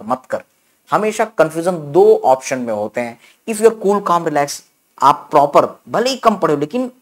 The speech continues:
चीजों को अच्छे से सॉल्व करें, तो ये टेन, ट्वेंटी परसेंट जो है, इसके भी टेन परसेंट आप क्रैक कर सकते हो।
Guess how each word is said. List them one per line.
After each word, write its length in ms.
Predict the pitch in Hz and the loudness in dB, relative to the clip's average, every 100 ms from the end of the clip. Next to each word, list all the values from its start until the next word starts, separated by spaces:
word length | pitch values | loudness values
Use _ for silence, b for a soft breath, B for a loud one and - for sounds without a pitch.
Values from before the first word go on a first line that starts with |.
| _ | _
चीजों 300 | - 180 185 | -12 -6 -4
को 100 | 220 | -2
अच्छे 240 | 175 - 185 | -4 -4 -8
से 120 | 180 | -8
सॉल्व 240 | - 156 | -2 -2
करें, 200 | 151 156 | 0 -4
तो 80 | 156 | -4
ये 120 | 165 | -4
टेन, 380 | 170 - 180 220 220 - _ | -6 -4 -6 -4 -10 -14 _
ट्वेंटी 240 | 160 175 233 | -2 0 -2
परसेंट 320 | 214 180 180 | -4 -4 -4
जो 100 | 170 | -4
है, 100 | 180 - B B | -6 -10 B B
इसके 400 | 165 - - 262 | -8 -8 -6 -2
भी 140 | 233 | -2
टेन 400 | 220 - 277 311 | -4 -2 0 0
परसेंट 360 | 277 247 226 214 | 0 -2 -2 -4
आप 140 | 185 | -4
क्रैक 200 | - 131 | -4 -6
कर 80 | - | -6
सकते 320 | - 131 - | -12 -12 -12
हो। 120 | 104 | -12